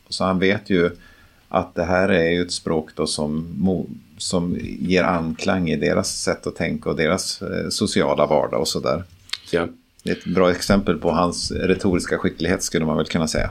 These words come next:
Speaker 2: Absolut. Eh, jag sa fel, det var Filipper ett fyra och tjugotvå med kejsarens hov, eller de som står i kejsarens tjänst.
Speaker 1: Mm.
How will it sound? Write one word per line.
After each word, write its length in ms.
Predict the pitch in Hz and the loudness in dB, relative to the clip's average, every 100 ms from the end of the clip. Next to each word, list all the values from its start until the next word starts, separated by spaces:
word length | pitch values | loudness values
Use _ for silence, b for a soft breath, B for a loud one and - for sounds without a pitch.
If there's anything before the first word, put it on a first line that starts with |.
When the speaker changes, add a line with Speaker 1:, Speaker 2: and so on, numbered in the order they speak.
| - | -2
Speaker 2:
Absolut. 560 | 113 - 107 - - 95 | -4 -2 -2 -2 -2 -2
Eh, 60 | 87 - - 95 98 104 131 - | -2 -2 0 2 2 2 0 0
jag 120 | 95 | 0
sa 120 | - 90 | 0 2
fel, 260 | 92 87 | 2 4
det 160 | 80 90 | 4 4
var 180 | 82 87 | 2 2
Filipper 360 | 95 82 85 | 0 0 0
ett 140 | 78 - | -2 2
fyra 280 | 92 80 | 2 4
och 80 | 82 | 2
tjugotvå 520 | - 92 101 92 73 71 | 0 0 2 2 2 -4
med 340 | - 76 76 - | -4 -2 -2 0
kejsarens 600 | - - - - - - | -2 -2 -2 -4 -4 -4
hov, 300 | - - - | -4 -2 -2
eller 120 | 80 | -2
de 180 | - 73 | -2 -2
som 140 | 76 | -2
står 260 | 73 76 73 | -2 0 0
i 40 | |
kejsarens 640 | 69 80 67 - 78 82 - | 2 0 -2 -4 -2 -2 -2
tjänst. 460 | - - - - | -4 -6 -6 -6
Speaker 1:
Mm. 120 | 90 | -8